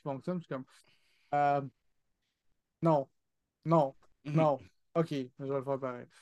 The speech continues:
Speaker 2: Je
Speaker 1: Euh,
Speaker 2: pourrais faire un programme qui fonctionne cent fois meilleur que ça, je
Speaker 1: Non, non, non, mais c'est ju-, c'est plus que, dans le fond, c'est bon pour faire des choses rapidement, puis de les intégrer rapidement,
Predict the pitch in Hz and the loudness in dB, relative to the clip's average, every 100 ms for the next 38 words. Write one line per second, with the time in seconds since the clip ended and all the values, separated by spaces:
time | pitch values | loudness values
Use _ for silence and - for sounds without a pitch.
0 | _ - 156 165 165 165 165 175 185 160 | _ -2 2 4 4 4 6 4 6 2
1 | - 143 139 151 170 151 - 143 131 - | 2 2 4 2 2 -4 -6 -4 -4 -2
2 | 147 151 139 135 131 143 135 123 127 127 | -2 0 -2 -4 -2 0 2 2 0 -2
3 | 113 - 110 107 98 98 78 76 _ _ | -6 -6 -6 -8 -10 -12 -14 -20 _ _
4 | _ _ - 220 214 185 185 151 - _ | _ _ -8 -4 -2 0 0 -2 -6 _
5 | _ _ _ _ _ _ 165 139 139 165 | _ _ _ _ _ _ -4 -4 -6 -4
6 | 147 214 - 165 165 170 160 151 - 170 | -2 -4 2 4 6 4 2 -2 -4 -2
7 | 165 160 143 - _ _ _ _ _ _ | -2 -2 -6 -16 _ _ _ _ _ _
8 | _ 156 151 208 190 139 156 147 139 156 | _ -2 0 0 -2 -2 -2 -2 -2 -2
9 | 151 135 135 135 151 143 135 139 185 220 | -2 -2 -4 -4 -6 -8 -6 -8 -8 -10
10 | - _ _ _ _ _ _ _ _ _ | -18 _ _ _ _ _ _ _ _ _
11 | _ _ 156 151 143 156 147 147 147 165 | _ _ -6 -4 -2 -2 -2 -4 -2 -2
12 | 156 143 - 139 135 151 | -2 -4 -8 -10 -8 -8